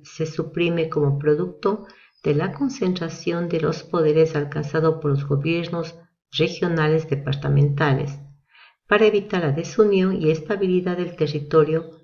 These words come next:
se otorga a las provincias mayor protagonismo, y entre mil ochocientos cuarenta y siete a mil ochocientos sesenta se crean cuatro provincias.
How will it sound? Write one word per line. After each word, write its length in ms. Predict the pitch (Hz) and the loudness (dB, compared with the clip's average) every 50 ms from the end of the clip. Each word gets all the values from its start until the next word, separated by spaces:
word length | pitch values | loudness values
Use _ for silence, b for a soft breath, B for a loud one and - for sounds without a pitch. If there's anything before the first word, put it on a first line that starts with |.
| _ _ | _ _
se 320 | - - - - 156 143 | -20 -14 -8 -2 0 2
otorga 500 | 139 139 143 - - 190 202 190 180 165 | 4 4 4 2 0 0 0 0 0 -2
a 140 | - - 143 | -2 0 2
las 260 | 139 139 143 - - | 2 2 2 0 -2
provincias 640 | - 143 143 147 160 170 180 180 - 165 160 160 | 0 0 2 2 2 0 -2 -2 -2 -4 -2 0
mayor 420 | 151 139 139 139 139 160 - - - | 0 2 2 2 2 2 0 -2 -2
protagonismo, 1000 | - 202 190 - 175 156 143 143 143 139 135 123 - - - - - - - B B B B B B B B _ | -2 -2 -2 0 0 4 4 6 8 8 8 6 4 0 -4 -6 -6 -6 -8 B B B B B B B B _
y 140 | - 151 151 | 0 2 2
entre 260 | 147 139 139 147 151 | 2 2 2 2 2
mil 140 | 165 185 202 | 2 2 2
ochocientos 600 | 208 220 - - 196 - - 196 185 185 175 - | 2 0 0 -2 -4 -2 -2 -4 -2 -4 -6 -6
cuarenta 400 | - - 151 143 143 139 139 143 | -4 -2 0 2 2 2 2 2
y 60 | 139 | 2
siete 460 | 139 - - 139 139 - - 143 143 - | 0 0 0 0 0 0 0 -2 -2 -2
a 80 | 143 143 | -2 0
mil 200 | 143 143 143 151 | 0 2 0 0
ochocientos 580 | 139 - - - - - 196 190 190 196 196 | -2 -4 -6 -8 -4 0 0 0 0 0 -2
sesenta 540 | - - - - - 196 190 190 185 180 175 | -4 -8 -10 -4 -2 0 0 0 -2 -4 -6
se 200 | 180 - 151 143 | -2 0 0 0
crean 420 | - 156 156 151 147 147 139 139 - | 2 2 2 2 2 2 0 0 0
cuatro 360 | 147 147 143 - - 147 - | 0 0 0 0 -2 -4 -2
provincias. 720 | 127 131 120 113 110 104 110 - - - - - - _ | -2 -2 -2 -2 -2 -4 -6 -10 -14 -18 -20 -20 -20 _